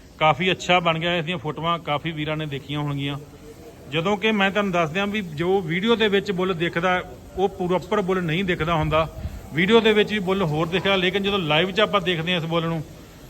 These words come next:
ਤਾਂ ਬੁੱਲ ਦੀ ਜਿਹੜੀ ਸੁੰਦਰਤਾ ਉਹ ਹੋਰ ਹੈ। ਤਾਂ ਸਾਡੇ ਨਾਲ ਪੰਜਾਬ ਤੋਂ ਵੀ ਵੀਰ ਪਹੁੰਚੇ ਹੋਏ ਨੇ, ਅਹ ਜਿਹੜੇ ਨੀਲੀ ਰਾਵੀ ਦੇ ਬਹੁਤ ਹੀ ਚੰਗਾ ਕੰਮ ਕਰਨ ਵਾਲੇ ਵੀਰ ਨੇ,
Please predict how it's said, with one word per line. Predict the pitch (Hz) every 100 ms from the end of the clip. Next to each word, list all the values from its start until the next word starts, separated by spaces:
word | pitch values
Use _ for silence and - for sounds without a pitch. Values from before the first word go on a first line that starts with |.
| -
ਤਾਂ | 196 196 196 196 185
ਬੁੱਲ | 151 185 214
ਦੀ | 220
ਜਿਹੜੀ | 214 220
ਸੁੰਦਰਤਾ | - 180 175 190 - 208
ਉਹ | 196 196 202
ਹੋਰ | 156 165
ਹੈ। | 135 113 - - - - -
ਤਾਂ | 170 175 170 160
ਸਾਡੇ | 160 165 208
ਨਾਲ | 220 220 220
ਪੰਜਾਬ | 220 190 170 170 175
ਤੋਂ | 180 208
ਵੀ | 208
ਵੀਰ | 196 190
ਪਹੁੰਚੇ | 202 202 208
ਹੋਏ | 185
ਨੇ, | 180 180 175 - - - -
ਅਹ | 151 170 175 170 170
ਜਿਹੜੇ | 156 185 214
ਨੀਲੀ | 190 175 196 214
ਰਾਵੀ | 214 214
ਦੇ | 208
ਬਹੁਤ | 165 175 190
ਹੀ | 208
ਚੰਗਾ | 185 170 185
ਕੰਮ | 180 175 170
ਕਰਨ | 170
ਵਾਲੇ | 175 170
ਵੀਰ | 160 151
ਨੇ, | 151